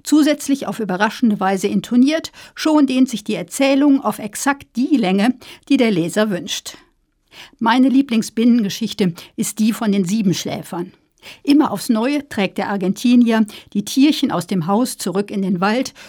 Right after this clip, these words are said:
um ihnen, wie man gerne sagt, die Freiheit zu schenken. Doch die possierlichen Viecher laufen schneller zurück als er selbst. Wie sämtliche Texte von Klaus Merz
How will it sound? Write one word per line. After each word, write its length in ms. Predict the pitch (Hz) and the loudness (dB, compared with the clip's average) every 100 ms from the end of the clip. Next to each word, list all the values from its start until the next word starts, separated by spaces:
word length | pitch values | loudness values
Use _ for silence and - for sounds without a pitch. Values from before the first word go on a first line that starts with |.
| - | -10
um 240 | - 240 254 | -2 2 2
ihnen, 400 | 240 247 247 214 | 2 2 2 2
wie 80 | 185 | 2
man 180 | 180 | 0
gerne 300 | 160 156 165 | 0 0 -2
sagt, 420 | 156 196 208 - - | 0 -2 -4 -8 -8
die 80 | 262 | -4
Freiheit 500 | - - 254 180 160 | -4 -2 -2 -2 -4
zu 140 | - 214 | -8 -10
schenken. 540 | - - - 294 165 _ _ - - - | -8 -8 -8 -10 -10 _ _ -20 -14 -6
Doch 120 | 254 | -4
die 140 | - | -4
possierlichen 680 | 208 247 - 311 320 285 202 | -4 -4 -2 0 2 2 -2
Viecher 520 | - 262 262 - 220 202 - - | -2 -2 -2 0 -2 -2 -12 -6
laufen 320 | 196 185 196 | -4 -2 -2
schneller 400 | - 240 240 170 | 0 0 0 -4
zurück 460 | - 180 196 208 254 | -6 -6 -6 -8 -10
als 160 | 208 - | -10 -4
er 120 | 202 | -4
selbst. 500 | 156 - - - - - _ _ _ _ _ _ - - | -6 -14 -16 -16 -20 -20 _ _ _ _ _ _ -20 -12
Wie 140 | - 220 | -4 -2
sämtliche 520 | 202 269 269 196 190 | 2 2 0 -4 -4
Texte 360 | 233 233 - 220 | -6 -6 -6 -4
von 180 | 226 | -2
Klaus 300 | 208 190 185 | -2 -2 0
Merz 400 | 233 247 262 - | 0 0 -2 -8